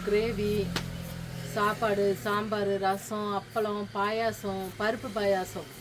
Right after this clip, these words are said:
பருப்பு வெல்லம் கலந்து நம்ம எப்பவுமே முருகன் கோவிலோட ஸ்பெஷல் அதுதான். அந்த பாயாசம் இருக்கு. இதுல இன்னொன்னு தக்காளி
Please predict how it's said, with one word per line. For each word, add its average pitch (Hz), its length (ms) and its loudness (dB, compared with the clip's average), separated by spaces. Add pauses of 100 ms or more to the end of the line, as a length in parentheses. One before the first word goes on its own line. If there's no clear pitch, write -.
பருப்பு 247 400 0 (100)
வெல்லம் 240 280 0
கலந்து 220 420 0
நம்ம 202 260 -4 (120)
எப்பவுமே 220 440 -4 (480)
முருகன் 254 400 -4
கோவிலோட 190 500 2
ஸ்பெஷல் 208 500 -4
அதுதான். 175 420 -2 (640)
அந்த 180 320 -4
பாயாசம் 214 500 0
இருக்கு. 185 320 -6 (440)
இதுல 226 240 0 (340)
இன்னொன்னு 269 340 -2 (120)
தக்காளி 269 440 0